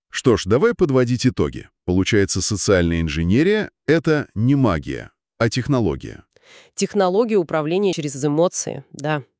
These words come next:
Speaker 1: И лучшая защита — не сложные программы, а простая осознанность.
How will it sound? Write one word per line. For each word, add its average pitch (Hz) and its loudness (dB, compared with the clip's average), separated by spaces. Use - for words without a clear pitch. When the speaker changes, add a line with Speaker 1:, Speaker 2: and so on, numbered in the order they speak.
Speaker 1:
И 139 8
лучшая 135 4
защита — 82 0
не 165 4
сложные 139 2
программы, 87 -2
а 180 2
простая 80 0
осознанность. 65 -4